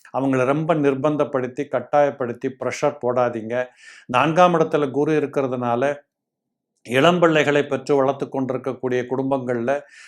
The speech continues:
அந்த பிள்ளைகளின் மூலமாகவே டென்ஷன், எமோஷனல், வீட்ல ஒரே குழப்பங்கள், டீச்சர் உன்னை நல்லா சொல்லல, நல்ல மார்க் வாங்கல, நல்லா படிக்கல, இப்படிப்பட்ட ஏதோ ஒரு காரணத்தை முன்னிட்டு கொண்டு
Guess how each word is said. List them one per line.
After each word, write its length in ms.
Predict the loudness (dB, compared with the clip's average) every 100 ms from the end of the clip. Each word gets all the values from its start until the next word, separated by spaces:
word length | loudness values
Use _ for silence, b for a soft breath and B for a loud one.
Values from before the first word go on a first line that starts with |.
| B
அந்த 280 | 0 2 2
பிள்ளைகளின் 600 | 4 4 6 4 4 4
மூலமாகவே 600 | 4 4 4 2 2 0
டென்ஷன், 520 | 0 0 0 0 -2
எமோஷனல், 680 | 0 0 -2 -2 -2 -2 0
வீட்ல 500 | -2 -2 -2 -2 B B B
ஒரே 280 | 0 0 2
குழப்பங்கள், 680 | 2 2 2 -4 -2 -4 -6 B -4
டீச்சர் 300 | 0 2 2
உன்னை 200 | 2 0
நல்லா 280 | 0 0
சொல்லல, 440 | 0 0 0 0 0
நல்ல 240 | 0 2
மார்க் 360 | 2 2 0 -2
வாங்கல, 340 | -2 -2 -2
நல்லா 340 | 0 0 0 -2
படிக்கல, 520 | -4 -4 -2 -2 -4 b b
இப்படிப்பட்ட 640 | -6 0 0 2 -2 0 0
ஏதோ 380 | 2 4 4
ஒரு 200 | 4 2
காரணத்தை 600 | 2 2 2 0 -2 -4
முன்னிட்டு 420 | -2 -2 -4 -6 -6
கொண்டு 580 | -6 0 0 2 -2